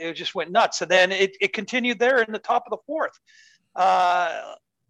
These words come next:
I get three base hits to start off the fourth, and, uh, you go to the bullpen,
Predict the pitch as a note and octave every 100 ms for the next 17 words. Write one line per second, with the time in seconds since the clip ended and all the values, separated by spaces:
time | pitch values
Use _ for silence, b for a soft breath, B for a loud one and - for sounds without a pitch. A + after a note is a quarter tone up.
0 | _ - F#3+ F3+ F#3 F#3+ G#3+ G#3+ F3 G3
1 | G3 - A3 - - - G3 F#3+ F3+ D#3
2 | - A3 A#3+ A#3+ - _ _ _ _ _
3 | _ F#3 F#3+ F#3+ F#3 F3+ F3 F3+ F#3 F#3
4 | F3+ F3 F3 F3 _ _ _ _ D#3+ G3
5 | F3+ G3 G3 F#3+ F3+ B3 - D#3+ F3